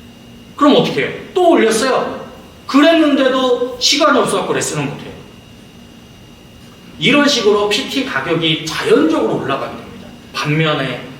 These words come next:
우리 선생님들도 인스타나 에스엔에스 같은 걸 보면 여성분들 중에서도 외모가 특출하신 분이나 아니면 남성분들도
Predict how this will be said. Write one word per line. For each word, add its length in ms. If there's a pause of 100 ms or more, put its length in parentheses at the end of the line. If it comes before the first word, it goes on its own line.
우리 120
선생님들도 680
인스타나 600
에스엔에스 560
같은 300
걸 140
보면 540
여성분들 640
중에서도 360
외모가 440
특출하신 640
분이나 280
아니면 380
남성분들도 840